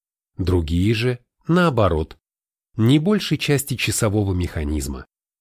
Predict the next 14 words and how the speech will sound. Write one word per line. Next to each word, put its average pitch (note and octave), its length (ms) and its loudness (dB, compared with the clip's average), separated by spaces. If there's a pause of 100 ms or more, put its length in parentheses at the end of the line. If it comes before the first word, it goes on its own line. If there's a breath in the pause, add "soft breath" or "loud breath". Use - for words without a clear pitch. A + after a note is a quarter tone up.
(180)
При G#2 160 2
постройке A2+ 640 0
нами A2 320 2
первых A2 440 -2
автомобилей F#2+ 760 -4 (440)
мы B2 140 2
собирали D#3+ 520 2
автомобиль, C#3 760 0 (340)
начиная F3+ 520 2
с - 120 -4
любой E3+ 300 2
части, - 560 -6 (320)
на F#3+ 140 4
земле, G2 440 -2